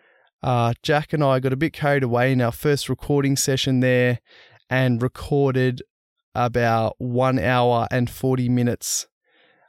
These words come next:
of an episode. So I have chopped it in half. This is part one, as you may have seen in the title and description,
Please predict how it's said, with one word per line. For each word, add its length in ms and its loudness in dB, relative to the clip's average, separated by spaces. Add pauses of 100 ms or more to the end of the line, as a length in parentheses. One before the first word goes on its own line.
(160)
of 560 -2 (220)
an 160 0
episode. 720 0 (360)
So 500 2 (120)
I 320 2
have 640 0 (340)
chopped 300 -2
it 80 -2
in 120 2
half. 500 0 (160)
This 280 0
is 100 0
part 340 0
one, 340 0
as 220 -2
you 100 0
may 180 2
have 100 -2
seen 260 0
in 120 0
the 80 -2
title 400 0
and 100 0
description, 640 0